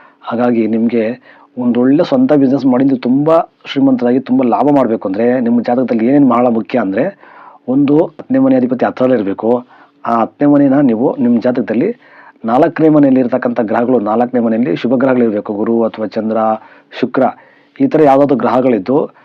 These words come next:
ಆ ಹತ್ತನೇ ಮನೆಯನ್ನು ನೋಡ್ತಾ ಇರ್ಬೇಕು. ಕುಜ, ಕುಜನ ಅಷ್ಟಮ, ಇಲ್ಲಿ ಹತ್ತನೇ ಮನೆ ಕುಜನ ಅಷ್ಟಮ ದೃಷ್ಟಿ ಇದೆ, ಇದು ಬೇರೆ ಕೆಟ್ಟ ವಿಚಾರ, ಇದು ಬಿಡಿ. ಆದ್ರೆ ಈ ಎರಡು ಗ್ರಹಗಳು, ಶುಭ ಗ್ರಹಗಳು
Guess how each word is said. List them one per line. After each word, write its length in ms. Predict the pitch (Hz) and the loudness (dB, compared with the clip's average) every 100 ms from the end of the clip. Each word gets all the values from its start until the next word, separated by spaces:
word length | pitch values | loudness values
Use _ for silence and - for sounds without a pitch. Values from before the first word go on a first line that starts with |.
| - - | -10 -4
ಆ 80 | |
ಹತ್ತನೇ 360 | 127 123 113 151 | 0 0 0 2
ಮನೆಯನ್ನು 260 | 151 135 120 | 4 4 2
ನೋಡ್ತಾ 260 | 123 127 | 2 2
ಇರ್ಬೇಕು. 420 | 117 98 95 90 _ - _ - _ _ _ - | 0 0 -6 -12 _ -20 _ -20 _ _ _ -20
ಕುಜ, 220 | - 151 160 170 165 | -2 2 4 4 2
ಕುಜನ 280 | - 135 165 | 0 0 2
ಅಷ್ಟಮ, 260 | 135 - 143 | 2 2 2
ಇಲ್ಲಿ 360 | 143 147 135 | 4 4 2
ಹತ್ತನೇ 240 | 120 - 151 | 0 0 0
ಮನೆ 140 | 151 | 0
ಕುಜನ 280 | 143 123 139 | 0 0 0
ಅಷ್ಟಮ 300 | 123 - 139 | 0 0 0
ದೃಷ್ಟಿ 280 | 120 - 127 | 0 -2 -2
ಇದೆ, 460 | 104 92 _ _ _ | -2 -6 _ _ _
ಇದು 100 | 104 | -4
ಬೇರೆ 180 | 113 135 | 0 0
ಕೆಟ್ಟ 200 | 120 113 | 0 -2
ವಿಚಾರ, 240 | 120 120 107 | -2 -2 -4
ಇದು 200 | 101 107 | -4 -4
ಬಿಡಿ. 260 | 117 101 - - _ 107 | -2 -4 -8 -20 _ -6
ಆದ್ರೆ 340 | 110 110 135 | -2 0 2
ಈ 100 | 117 | 2
ಎರಡು 220 | 110 127 | 0 0
ಗ್ರಹಗಳು, 280 | 127 135 131 | 0 0 0
ಶುಭ 260 | 117 117 123 | -2 -2 -2
ಗ್ರಹಗಳು 560 | 113 95 101 120 127 | -2 -4 -2 -2 -4